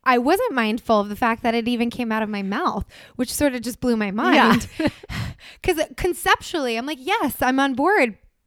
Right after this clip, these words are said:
Speaker 1: But, you know, it,
Speaker 2: I know.
Speaker 1: it really makes you become aware, too, that, I don't know, I think that language so affects behavior and vice versa, right?
Speaker 2: Yeah.
Speaker 1: Like, that it's really embedded.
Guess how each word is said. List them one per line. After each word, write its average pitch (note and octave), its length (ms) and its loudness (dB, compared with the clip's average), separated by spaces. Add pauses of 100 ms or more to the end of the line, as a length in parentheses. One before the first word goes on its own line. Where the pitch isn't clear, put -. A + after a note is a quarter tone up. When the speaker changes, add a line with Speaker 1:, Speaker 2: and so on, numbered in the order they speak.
Speaker 1:
But, C#4+ 260 -2 (360)
you E4 120 -4
know, E4 200 -4
it, D#4 180 -10
Speaker 2:
I - 80 -14
know. F3 200 -6
Speaker 1:
it C4 240 -6
really F4 320 -2
makes D4 560 -8 (760)
you C4 460 -4
become B3 320 -2
aware, B3 320 -2
too, C4+ 260 -8
that, G#3+ 260 -6 (720)
I A3 100 -10
don't C#4 140 -6
know, E4 120 0
I G#3 160 0
think A3 220 -6
that G3+ 260 -8 (320)
language G#3+ 680 -8 (160)
so G3+ 260 -2
affects G3+ 400 -4
behavior G3 540 -8
and G3+ 160 -4
vice G3 240 -12
versa, D4 580 -12
right? G#3 200 -2
Speaker 2:
Yeah. - 180 -4
Speaker 1:
Like, A3 140 -8
that G3+ 120 -6
it's G#3 160 -16
really G3+ 220 -4
embedded. G3+ 480 -6